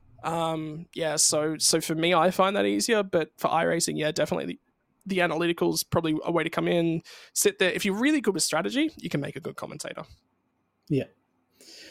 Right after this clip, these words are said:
Speaker 2: I just remembered just the, the stuff that I did, um, you know, getting comfortable with it. I enjoyed it a lot,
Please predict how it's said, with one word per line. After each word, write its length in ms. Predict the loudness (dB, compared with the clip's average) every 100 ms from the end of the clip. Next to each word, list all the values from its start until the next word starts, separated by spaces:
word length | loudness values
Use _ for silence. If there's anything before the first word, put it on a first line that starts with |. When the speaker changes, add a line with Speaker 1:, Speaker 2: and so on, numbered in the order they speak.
| -20 _ -10 -4 4
Speaker 2:
I 140 | 8
just 220 | 10 8 8
remembered 400 | 8 6 4 0
just 220 | -2 -2
the, 120 | -4 -2
the 120 | 2
stuff 240 | 6 6
that 100 | 4
I 140 | 2 2
did, 260 | 0 -4 -10 _ -10
um, 440 | -8 -8 -10 -14 -20 _ _ _ _ _ 2
you 140 | 4
know, 180 | 6 2 4
getting 240 | 6 8
comfortable 420 | 6 2 2 0 2
with 140 | 2
it. 140 | 2 6
I 120 | 8
enjoyed 340 | 8 6 6
it 100 | 4
a 120 | 0
lot, 280 | 0 0 0